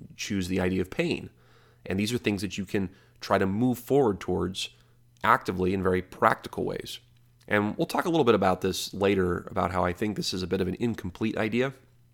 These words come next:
But moving on from that, uh, I want to move to the further opposite in, in such a way,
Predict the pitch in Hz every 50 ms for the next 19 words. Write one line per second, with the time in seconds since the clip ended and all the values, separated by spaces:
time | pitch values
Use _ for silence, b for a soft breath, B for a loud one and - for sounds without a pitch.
0 | _ _ _ _ _ _ - _ _ _ - - - - 95 - - B B B
1 | B B B B - 139 139 147 131 120 117 - 107 98 92 90 92 - - b
2 | b b b b b b b b - - 95 92 92 92 92 95 95 - - -
3 | _ _ _ _ _ _ _ _ _ - 101 98 95 101 101 98 98 95 95 95
4 | 92 - - - - 104 98 95 92 92 95 95 90 - - _ _ _ 98 98
5 | 98 95 95 92 92 92 - - - _ _ _ _ _ _ _ _ _ _ _
6 | - - - - 135 143 127 107 107 101 90 - 95 92 - - 90 90 - 95
7 | 90 85 - 92 87 - - 92 90 - 90 92 90 87 90 98 -